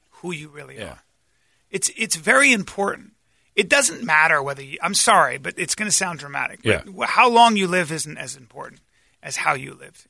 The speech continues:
Speaker 1: and
Speaker 2: Yeah.
Speaker 1: who you were when you were alive. And, and more importantly, you know who, look, there's this, there's who you were, there's who you are,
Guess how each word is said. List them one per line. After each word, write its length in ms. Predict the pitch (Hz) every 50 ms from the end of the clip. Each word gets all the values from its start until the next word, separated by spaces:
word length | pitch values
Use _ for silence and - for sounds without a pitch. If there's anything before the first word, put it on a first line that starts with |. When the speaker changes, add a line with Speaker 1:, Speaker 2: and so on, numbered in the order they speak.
| _ -
Speaker 1:
and 80 | -
Speaker 2:
Yeah. 120 | 117 135 120
Speaker 1:
who 60 | 165
you 140 | 151 151 143
were 220 | 135 135 139 135
when 140 | 127 131 135
you 80 | 135
were 80 | 127 113
alive. 260 | 117 123 143 - _ _ _ _ _ _ _ _ -
And, 180 | 190 190 180 - _
and 280 | - 190 185 175 180 - _ _ _ _
more 260 | - 180 196 220 220
importantly, 640 | 208 160 - 185 190 190 170 160 151 147 143 135 _ _ _ _ _ _ _ _ _ _ _ _
you 220 | 175 160 214 233
know 300 | 247 254 294 320 349 311
who, 480 | 202 - - 240 240 226 220 208 - _ -
look, 240 | 180 196 196 - - -
there's 300 | 165 185 202 202 - -
this, 260 | 180 202 - - -
there's 240 | - - 190 185 -
who 120 | - 226
you 160 | 262 247 233 196
were, 280 | 180 185 190 196 160 135 - _
there's 200 | - 165 160 -
who 100 | - 185
you 200 | 208 196 185 185
are, 400 | - - 160 151 135 123 143 202